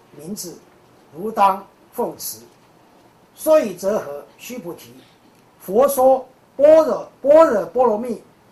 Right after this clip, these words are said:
即非般若波罗蜜，是名般若波罗蜜。须菩提，于因何？如来有所说法故。须菩提白佛言：“世尊，如来无所说。”须菩提，于因何？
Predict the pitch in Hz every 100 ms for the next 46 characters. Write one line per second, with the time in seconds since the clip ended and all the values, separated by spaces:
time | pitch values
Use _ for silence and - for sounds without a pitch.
0 | _ - 160 233 226 208 214 - _ -
1 | 185 190 151 - 175 147 170 - - -
2 | 175 135 131 _ - 170 156 - - 143
3 | 123 127 _ _ _ _ _ _ _ _
4 | _ _ - 247 185 135 151 170 _ 151
5 | 190 170 139 120 113 _ _ _ _ _
6 | _ 175 269 311 226 220 226 - _ 170
7 | 208 247 - 151 - - 202 202 147 123
8 | 202 170 _ _ - 214 156 147 165 -
9 | 165 170 147 135 123 - - 190 160 156
10 | - _ _ _ _ _ - 190 285 247
11 | 226 233 - _ 165 240 220 151 151 214
12 | 208 214 _ _ - 254 160 156 - -
13 | _ _ _ _ 180 240 185 170